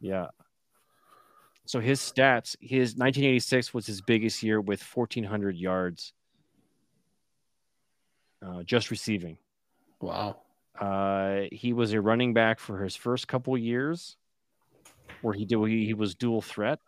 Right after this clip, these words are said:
Speaker 1: and he was the official punt returner for seventy-seven, seventy-eight, seventy-nine. And then he stopped doing punt returns.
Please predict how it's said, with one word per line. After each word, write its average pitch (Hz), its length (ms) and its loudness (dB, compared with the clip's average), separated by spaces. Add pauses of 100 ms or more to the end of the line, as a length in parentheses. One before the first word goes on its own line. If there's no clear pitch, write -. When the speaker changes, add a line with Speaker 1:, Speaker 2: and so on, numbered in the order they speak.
(300)
Speaker 1:
and 107 160 -6
he 110 140 0
was 104 380 2
the 104 140 -4
official 120 300 -6
punt - 220 -6
returner 117 520 -4
for 107 400 0
seventy-seven, 117 600 -4
seventy-eight, 107 520 -4
seventy-nine. 90 1040 -6 (1080)
And 107 100 -2
then 107 100 2
he 104 60 2
stopped 113 280 4
doing 107 180 2
punt - 260 -4
returns. - 600 -10